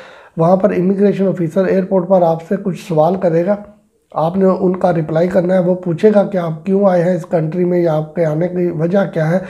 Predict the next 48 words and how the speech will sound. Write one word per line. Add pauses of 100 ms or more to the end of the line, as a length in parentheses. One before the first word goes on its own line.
(300)
तो
आपने
उसको
satisfied
करना
होता
है।
basically
आपने
उसको
बताना
है
कि
मैं
यहाँ
पर
as
a
visitor
आया
हूँ (640)
और
किन
जगहों
का
visit
करना
है,
ये
आप
Google
पे
जाके
search
कर
लें।
जो
से
भी
country
में
आप
जाना
चाहते
हैं, (360)
वहाँ
पर
जो